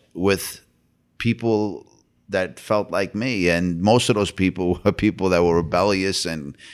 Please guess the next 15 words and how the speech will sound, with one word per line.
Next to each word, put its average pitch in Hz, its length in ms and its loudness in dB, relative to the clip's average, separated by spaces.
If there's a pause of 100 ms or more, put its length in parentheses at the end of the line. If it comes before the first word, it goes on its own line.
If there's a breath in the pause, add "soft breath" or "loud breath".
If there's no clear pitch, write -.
(160 loud breath)
kind 90 320 0
of - 320 -6
bucked 95 440 0
the 87 60 -4
system, 87 600 2
if 78 160 -4
you 78 120 -4
will. 78 360 -2 (520 loud breath)
And, 95 360 -2
uh, 95 460 2 (260)
so - 220 2
that's 123 260 4
how 113 240 4
that 104 140 4
whole, 101 580 2